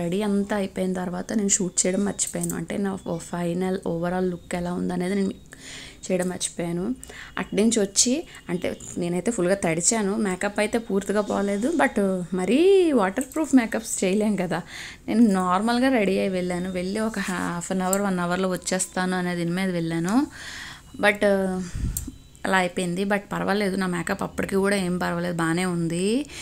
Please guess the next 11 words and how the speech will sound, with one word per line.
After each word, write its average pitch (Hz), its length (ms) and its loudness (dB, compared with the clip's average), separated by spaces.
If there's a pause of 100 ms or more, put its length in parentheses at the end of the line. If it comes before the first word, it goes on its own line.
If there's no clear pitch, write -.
(340)
నేను 196 240 2
ఇప్పుడు 185 260 -4
మేకప్ 185 360 -4
చేసుకునేదంతా 196 760 0 (100)
కూడా 190 200 -2
నేను 226 200 0
ఫాస్ట్ 208 300 -2
ఫార్వర్డ్‌లో 196 460 0
చే-, 180 380 -6
చూపిస్తున్నాను, 175 560 -4
కానీ 190 120 -2